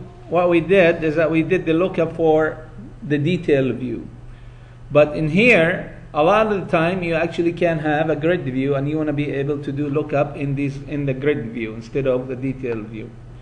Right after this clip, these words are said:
First, we have a customer called form customer. Uh, there's a mistake, it's form M M customer, but anyway.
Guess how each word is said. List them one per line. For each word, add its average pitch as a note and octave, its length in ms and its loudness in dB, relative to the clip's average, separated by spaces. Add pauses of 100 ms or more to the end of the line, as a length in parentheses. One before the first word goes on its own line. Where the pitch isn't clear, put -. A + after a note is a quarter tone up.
(840)
First, A3 460 4 (460)
we F3 140 0
have A3 180 4
a G#3+ 60 2
customer F3 520 4
called E3 540 2
form E3+ 340 2
customer. C#3+ 640 -2
Uh, C#3+ 180 -6
there's C#3 260 -4
a C3+ 60 -4
mistake, B2+ 680 -6
it's B2+ 140 -6
form C3 340 -4
M C3+ 220 -6
M B2+ 360 -4
customer, A#2+ 500 -6
but C3+ 300 -6
anyway. A#2+ 420 -8